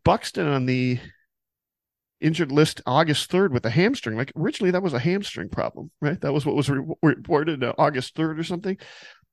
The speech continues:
They seem to be trying to be proactive about keeping people healthy in September. And, and, and if that means sacrificing an extra week or two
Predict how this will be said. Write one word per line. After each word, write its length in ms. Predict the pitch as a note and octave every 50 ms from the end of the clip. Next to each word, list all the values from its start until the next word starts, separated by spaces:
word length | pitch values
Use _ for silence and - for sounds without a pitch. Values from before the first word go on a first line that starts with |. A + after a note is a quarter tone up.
| _ _ _ _ _ _ _ _ _ _ _ -
They 240 | B2+ A#2+ E3+ E3
seem 280 | G#3 - - A3+ A#3 A3+
to 80 | F#3 F3
be 140 | F#3 F#3+
trying 300 | D#3+ - - F3+ F3+ F#3 E3+
to 40 | D3+
be 120 | C#3+ C#3
proactive 760 | - - - F#3 F3+ F#3+ - - D3+ D#3+ - - D3 C#3+ -
about 320 | - B2 B2 B2+ B2+ B2+ -
keeping 340 | - - D#3+ - D#3+ D3+ D3+
people 320 | - - D#3 - - C3+ C3
healthy 400 | - - C#3 C3+ - C#3+ C3 -
in 80 | - A#2+
September. 640 | A#2 - - - - - A2+ G#2+ F#2 D#2+ - - _ _ _ _ _ _ _ _ _ _ _ - _ _ _ _ _ _ _
And, 160 | - A2 G#2+ - -
and, 240 | B2 - A#2+ A2+ -
and 120 | C3+ C3+
if 140 | - C3 -
that 180 | D#3 E3 E3+ -
means 200 | F3+ F3 D#3 -
sacrificing 840 | - - C3+ D3 - - D#3+ - - D#3 D#3+ D#3 - F3 E3 D#3+ -
an 120 | - B2+ - -
extra 360 | D3+ D3 - - - C#3+ B2+ A#2+ A#2 -
week 420 | A#2+ A#2 B2 C#3 E3+ F#3 - - -
or 160 | - C#3 C3 -
two 360 | - - - F3+ F3+ E3